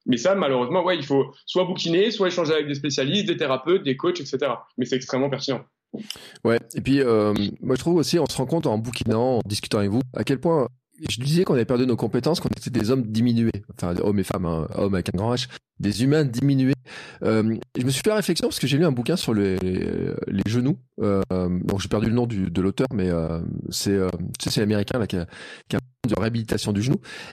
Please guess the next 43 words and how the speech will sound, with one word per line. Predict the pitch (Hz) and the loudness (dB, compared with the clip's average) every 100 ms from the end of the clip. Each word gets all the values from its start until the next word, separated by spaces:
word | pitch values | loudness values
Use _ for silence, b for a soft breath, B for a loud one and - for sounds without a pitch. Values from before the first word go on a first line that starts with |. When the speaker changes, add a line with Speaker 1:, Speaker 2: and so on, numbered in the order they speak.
| B | B
Speaker 2:
Et, | 147 151 | 2 4
euh, | 135 113 107 101 98 98 95 - _ 113 | 4 2 2 2 0 -2 -6 -12 _ 0
et | |
en | 104 | 0
fait, | - - | 0 0
la | 101 104 | 0 0
remarque, | 110 147 - | 2 0 -2
c'est | - | -2
que | |
je | 117 | 0
regardais | 151 156 | 2 2
ma | 117 | 2
fille, | - 139 135 90 - | 0 0 0 0 -4
comme | 92 98 | 0 2
elle | 90 | 2
est | |
accroupie, | 90 - 110 220 339 | 0 -2 -2 2 2
elle | 127 | 2
s'accroupit, | 98 - - 131 | -2 -6 -4 0
elle | 95 | 0
a | 87 | 0
le | 95 | 2
genou | 123 139 | 2 0
qui | - | -2
se | - | -4
plie | 110 | -4
totalement. | - - 120 240 - B B B - | -2 0 0 0 -4 B B B -2
On | |
regarde, | 127 131 151 139 113 | 0 2 2 2 4
euh, | 104 | 4
dans | 107 113 | 4 0
les | |
pays, | 120 117 131 131 | 2 4 4 4
euh, | 95 90 87 85 87 82 82 - 78 | 4 2 2 0 0 -2 0 0 0
asiatiques | 98 98 107 - - - 104 | 0 0 -2 -2 -8 -2 2
où | 127 - 95 | 2 0 0
ils | 104 | 0
sont | 107 | 0
Speaker 1:
Ouais. | 104 | 0
Speaker 2:
pliés, | 113 123 139 123 | 0 2 2 2
euh, | 90 - - - | -2 -2 -2 0
les | 123 | 0
squats | - - | 0 -2